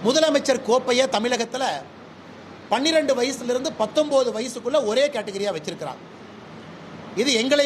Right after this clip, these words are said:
பொறுத்தவரை இது முட்டாள்தனம் என்கின்ற வார்த்தையை பயன்படுத்தலாம். இந்த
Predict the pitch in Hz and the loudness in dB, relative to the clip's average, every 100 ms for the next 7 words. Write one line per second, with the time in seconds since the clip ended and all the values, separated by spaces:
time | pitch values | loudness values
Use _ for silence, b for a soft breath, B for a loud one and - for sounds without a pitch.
0 | 277 240 226 214 254 269 202 196 277 269 | 2 0 0 -2 0 0 -2 2 2 2
1 | 262 233 202 202 185 180 196 247 240 185 | 0 -2 -4 -4 -2 0 0 0 -2 -2
2 | 180 170 156 - - - - - - - | -4 -4 -6 -10 -12 -12 -12 -12 -12 -12
3 | - - - 208 | -12 -12 -6 0